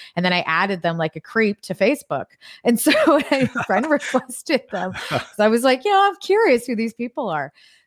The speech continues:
Speaker 1: So then, uh, M J Banias put a post, said, "Looking for writers." And I sent a message to him and said,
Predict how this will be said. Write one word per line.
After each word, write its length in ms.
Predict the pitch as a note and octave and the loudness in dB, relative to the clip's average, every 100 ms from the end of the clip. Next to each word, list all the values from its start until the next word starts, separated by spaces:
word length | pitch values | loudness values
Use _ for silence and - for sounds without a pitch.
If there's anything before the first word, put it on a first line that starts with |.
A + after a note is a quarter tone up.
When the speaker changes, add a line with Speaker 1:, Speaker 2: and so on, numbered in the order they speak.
| - | -2
Speaker 1:
So 100 | A#3+ | 2
then, 360 | A#3 A#3 A#3 A#3+ - - | 4 2 0 -6 -12 -6
uh, 260 | G3 G3 F#3 | 0 0 0
M 160 | G3 G3 | -2 -2
J 160 | G#3 | -2
Banias 580 | F#3+ F#3 G#3+ G3+ F#3+ - - | -2 -2 -2 -2 -6 -12 -18
put 120 | - | -10
a 60 | F#3 | -10
post, 340 | F#3 F3 F3+ | -8 -8 -8
said, 180 | - E3+ | -8 -10
"Looking 280 | E3+ - F3+ | -10 -12 -14
for 160 | - G3 | -12 -6
writers." 520 | E3+ D#3+ F#3+ C4 C4+ _ _ _ | -6 -2 -2 -4 -6 _ _ _
And 160 | F#3 | -8
I 300 | F3 F3 F3 | -4 -2 -2
sent 320 | F3 - F3+ - | -4 -8 -12 -10
a 40 | |
message 380 | E3+ D#3+ E3+ - | -10 -10 -14 -12
to 80 | E3+ | -8
him 260 | E3+ F#3 | -6 -6
and 120 | F#3+ | -8
said, 260 | - F3+ F3 | -4 -4 -4